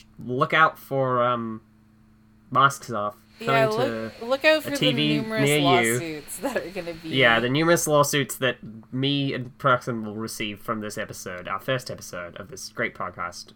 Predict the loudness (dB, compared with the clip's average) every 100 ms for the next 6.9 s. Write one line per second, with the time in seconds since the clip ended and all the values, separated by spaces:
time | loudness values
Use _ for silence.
0 | _ -6 -4 -6 -10 -14 -16 _ -20 _
1 | -2 -2 -2 -4 6 6 8 4 4 4
2 | 4 2 -4 -6 2 2 2 4 8 10
3 | 8 6 4 4 2 2 2 2 2 2
4 | 4 4 2 0 0 0 -2 -2 0 -2
5 | -2 -6 -6 0 0 2 2 2 2 2
6 | 0 -4 -14 0 4 4 2 -4